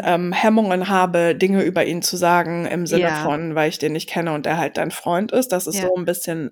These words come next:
Speaker 1: abstrakter. Also,
Speaker 2: Mhm.
Speaker 1: was ich auch eigentlich nur sagen möchte, ist, es ist ein Fehler anzune-,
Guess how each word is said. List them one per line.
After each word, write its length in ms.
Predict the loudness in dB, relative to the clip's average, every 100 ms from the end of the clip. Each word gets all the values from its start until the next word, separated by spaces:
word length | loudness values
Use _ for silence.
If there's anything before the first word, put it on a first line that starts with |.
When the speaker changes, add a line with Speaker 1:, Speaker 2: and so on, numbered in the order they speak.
| -6
Speaker 1:
abstrakter. 720 | -6 -6 -4 -4 -2 0 0 -2 -10 -10 -6 2
Also, 160 | 4
Speaker 2:
Mhm. 40 | 6
Speaker 1:
was 120 | 6
ich 100 | 4
auch 80 | 6
eigentlich 280 | 4 4
nur 140 | 2 4
sagen 280 | 6 6 4
möchte, 300 | 2 0 0
ist, 380 | 4 4 2 -10 -14 -4
es 160 | -2 0
ist 100 | 2
ein 140 | 2
Fehler 520 | 2 0 2 4 4
anzune-, 540 | 4 2 0 2 2